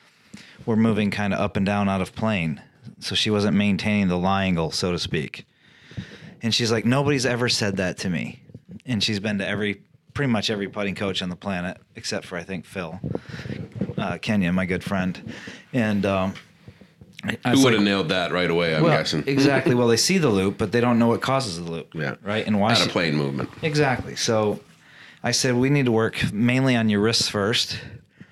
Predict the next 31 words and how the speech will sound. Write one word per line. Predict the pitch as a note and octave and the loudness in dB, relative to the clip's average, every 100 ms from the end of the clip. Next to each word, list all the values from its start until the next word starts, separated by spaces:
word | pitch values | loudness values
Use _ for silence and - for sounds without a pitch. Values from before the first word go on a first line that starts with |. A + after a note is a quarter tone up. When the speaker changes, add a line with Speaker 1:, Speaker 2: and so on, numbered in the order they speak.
| - - - | -20 -12 -4
Speaker 1:
learning | A2+ A2+ G#2 | 0 0 0
to | |
control | - - B2 A2 G#2+ | -4 -2 0 2 2
the | G2 G2 F#2+ F#2+ - _ _ | 2 2 0 -4 -12 _ _
lie | G2+ G2 G2+ F2+ F#2+ A2+ - _ - - - - | -4 0 2 2 0 -2 -4 _ -20 -20 -16 -4
and | A2 | 0
the | G2 | 2
loft | F#2 G2+ F2+ G#2+ - - - _ _ _ _ - | 2 2 2 0 -4 -12 -16 _ _ _ _ -6
and | G#2+ | -2
the | F#2+ | 0
rotation." | F#2+ - C3+ - F2 | 0 0 -2 0 -2
I | F2+ | -2
said, | - F#2 | -2 -2
"These | G#2 B2+ | 0 0
are | A#2+ | 0
the | |
three | G#2+ A2+ G#2 | -2 -2 -2
things | G#2 F#2+ | -2 -2
that | F#2 | -2
we | F#2+ | 0
need | G2 F#2+ | 0 0
to | D3 | 0
do." | A#2+ | 0
So | G#2 | 0
I | F#2+ | 0
gave | G2+ G#2 | 0 0
her | G#2+ | -2
a | |
drill | G2+ F#2 F#2 | 0 0 0
called | F2+ F#2 - | 0 -2 0
Twister. | G#2 F#2+ - D2+ | 0 0 -2 -6